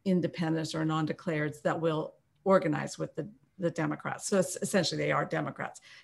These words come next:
because this is a team sport. One side, one philosophy controls the House and the, and the Senate, or the other. And in this case, the House is an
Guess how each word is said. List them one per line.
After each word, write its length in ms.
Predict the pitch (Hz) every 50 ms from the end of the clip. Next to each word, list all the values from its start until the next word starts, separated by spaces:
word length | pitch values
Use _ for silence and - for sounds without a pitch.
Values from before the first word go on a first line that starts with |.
| _
because 200 | - 233 285 277
this 180 | 277 311 294 294
is 120 | 294 240
a 60 | 240 226
team 280 | - - 226 202 180
sport. 460 | - - - - 175 156 - - - - - - - _
One 560 | - 151 170 202 214 226 247 262 262 - -
side, 500 | - - - 240 214 208 202 208 214 - -
one 300 | 165 151 165 190 214 214
philosophy 760 | - 240 214 202 196 190 - - - 196 185 180 - - _ _
controls 420 | - 185 175 - 190 175 175 165
the 80 | 170 185
House 500 | 165 160 160 156 151 151 - - - - - - _ _ _ _ _ _ -
and 200 | 170 160 151 147
the, 120 | 151 147 - - - -
and 120 | 170 156
the 80 | 151 151
Senate, 240 | - - 147 147 147
or 140 | - 180 175
the 180 | - 175 - -
other. 300 | 180 175 - 160 147 -
And 140 | - 165
in 80 | 185 208
this 180 | 247 277 277 277
case, 240 | - 226 190 180
the 120 | - - -
House 640 | - - - 285 294 277 156 - 160 151 - - - - - - - - - - _ _ _
is 180 | 190 185 180 - - -
an 200 | 202 170 165 -